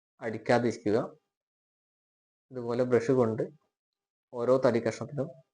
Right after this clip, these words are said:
നന്നായി തേച്ച് പിടിപ്പിച്ച ശേഷം പെട്ടെന്ന് ഉണങ്ങും, അതുകൊണ്ടും കുഴപ്പമില്ല. ഇത് അപ്ലൈ ചെയ്തിട്ട് ഓരോ തടി കഷ്ണങ്ങളും എങ്ങനെ അടുക്കി വെക്കണം എന്നത് ഞാൻ അടുത്ത വീഡിയോയിൽ നിങ്ങൾക്ക് കാണിച്ചു തരാം.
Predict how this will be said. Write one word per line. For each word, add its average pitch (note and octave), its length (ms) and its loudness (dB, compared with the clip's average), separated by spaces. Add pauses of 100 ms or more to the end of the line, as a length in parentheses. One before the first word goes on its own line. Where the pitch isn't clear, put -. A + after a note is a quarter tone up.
(120)
നന്നായി A#2+ 400 -4
തേച്ച് A2+ 320 2
പിടിപ്പിച്ച A#2 320 0 (120)
ശേഷം A2+ 240 2 (160)
പെട്ടെന്ന് D#3 340 8
ഉണങ്ങും, C3+ 360 6 (720)
അതുകൊണ്ടും C3 420 -2
കുഴപ്പമില്ല. B2 500 6 (320)
ഇത് C#3+ 100 4 (180)
അപ്ലൈ D3+ 240 10 (100)
ചെയ്തിട്ട് C3 380 6 (1120)
ഓരോ C#3+ 140 6 (100)
തടി C3+ 220 8
കഷ്ണങ്ങളും B2 500 2 (800)
എങ്ങനെ C#3 300 0 (120)
അടുക്കി B2 440 4
വെക്കണം B2+ 340 6 (100)
എന്നത് A2+ 260 2 (380)
ഞാൻ A#2 200 -6
അടുത്ത A2 240 -2 (100)
വീഡിയോയിൽ A#2 400 6
നിങ്ങൾക്ക് A#2 380 -2
കാണിച്ചു G#2+ 340 0
തരാം. B2+ 220 6